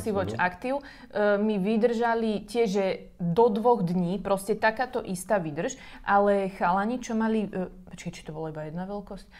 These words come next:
Speaker 2: Tak potom tie druhé, dvojky boli dve veľkosti, tuším, až.
Speaker 1: Áno.
Speaker 2: Tak proste, že tam bol normálne, že takmer deň v tom rozdiel, že tie menšie a väčšie.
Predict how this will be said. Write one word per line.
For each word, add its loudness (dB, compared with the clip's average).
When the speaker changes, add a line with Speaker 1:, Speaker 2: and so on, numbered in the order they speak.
Speaker 2:
Tak -2
potom 2
tie 2
druhé, 2
dvojky 0
boli -2
dve -4
veľkosti, -8
tuším, -10
až. -12
Speaker 1:
Áno. -4
Speaker 2:
Tak -2
proste, 0
že 4
tam 2
bol 4
normálne, 2
že 2
takmer 2
deň 0
v -12
tom -6
rozdiel, -8
že -2
tie -2
menšie -2
a -4
väčšie. -10